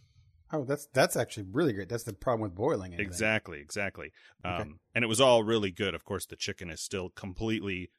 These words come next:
Speaker 2: moist because there's no, none of the juices are lost. And so you pre-cook the chicken in sous vide, and then, and then I took it out on the grill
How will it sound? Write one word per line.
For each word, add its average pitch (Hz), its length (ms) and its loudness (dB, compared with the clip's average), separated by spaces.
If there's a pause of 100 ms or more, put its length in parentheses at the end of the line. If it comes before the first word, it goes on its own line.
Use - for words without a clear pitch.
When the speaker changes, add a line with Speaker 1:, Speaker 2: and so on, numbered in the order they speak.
Speaker 2:
moist 101 400 -2
because 90 300 -8
there's 82 200 -8
no, 85 360 -8 (1000)
none 104 160 0
of 95 60 0
the 92 60 0
juices 113 380 0
are 87 80 -6
lost. 85 460 -4 (920)
And 131 220 2
so 117 720 4 (480)
you 131 180 -2
pre-cook 180 540 0
the 160 80 -4
chicken 98 540 -4 (340)
in 104 280 -2
sous 107 320 -4
vide, 87 340 -8 (360)
and 110 180 0
then, 104 380 2 (600)
and 101 160 0
then 104 100 0
I 98 80 2
took - 240 -6
it 98 80 -2
out 90 160 0
on 82 100 -6
the 80 80 -10
grill 95 520 0